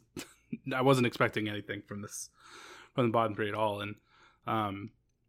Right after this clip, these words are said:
you know, in our season preview series, I, I talked about how I wasn't really kind of expecting to get much from that. But the top six, I was expecting to be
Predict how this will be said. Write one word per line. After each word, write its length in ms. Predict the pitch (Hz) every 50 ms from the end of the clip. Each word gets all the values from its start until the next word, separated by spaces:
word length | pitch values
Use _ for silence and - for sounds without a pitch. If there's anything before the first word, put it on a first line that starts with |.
| _ _
you 80 | - 123
know, 100 | 113 110
in 80 | 107 110
our 340 | 107 107 107 104 101 101 - _ _ _ _ _ _
season 260 | - 151 135 123 120
preview 240 | - 131 123 117 113
series, 380 | - - 117 110 107 107 98
I, 180 | 110 104 104 104 101 _ _ _ - -
I 60 | - -
talked 240 | - 120 110 -
about 240 | - - 107 107 - _ _ _ _ _ _ -
how 160 | - 113 110
I 60 | 104
wasn't 360 | 104 107 107 101 104 101 - - _ _ _ _ _ _ _ _ _ _
really 280 | - 107 107 101 98 -
kind 240 | - - 110 101 101
of 100 | 98 101
expecting 480 | 101 - - - 110 101 - - 101
to 100 | 92 -
get 200 | - - 104 -
much 240 | 101 107 107 - -
from 100 | - 107 104
that. 140 | 104 101
But 140 | - 110 -
the 60 | -
top 260 | _ - 139 127 - -
six, 280 | - - 120 - -
I 60 | 110
was 140 | 104 104 98
expecting 460 | 107 - - - 117 104 - 110 101
to 80 | 95 101
be 340 | 101 110 101 101 101 101